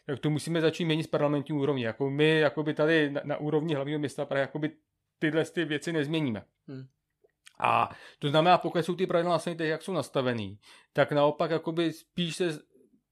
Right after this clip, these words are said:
Speaker 1: jakoby jsme se snažili jakoby podpořit ty městské části, aby ty městské části prostě mě-, měly, eh, jakoby ty finance na, na, když to řeknu,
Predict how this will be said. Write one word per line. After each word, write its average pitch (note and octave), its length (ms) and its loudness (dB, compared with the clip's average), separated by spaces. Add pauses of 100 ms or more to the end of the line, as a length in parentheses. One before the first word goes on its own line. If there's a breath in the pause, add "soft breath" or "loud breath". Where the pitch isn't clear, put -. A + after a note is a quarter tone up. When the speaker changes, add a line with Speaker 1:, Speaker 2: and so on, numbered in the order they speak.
(480)
Speaker 1:
jakoby D#3+ 300 0
jsme E3+ 140 -2
se F3 120 -2
snažili E3 280 0
jakoby E3+ 200 2
podpořit E3 480 -4
ty F3+ 120 0
městské E3 300 -6
části, D3+ 400 -2
aby D3+ 180 -2
ty D#3+ 120 -6
městské D#3+ 280 -6
části D#3+ 400 -2
prostě D#3+ 380 -6
mě-, D#3 400 -2
měly, D#3+ 480 -2
eh, D#3+ 600 2 (240 loud breath)
jakoby D#3 240 -6
ty E3 80 -2
finance D#3 560 0 (1120 loud breath)
na, D#3+ 200 -4
na, D3 200 2 (120)
když C3+ 200 -14
to D#3+ 120 0
řeknu, C#3+ 440 -2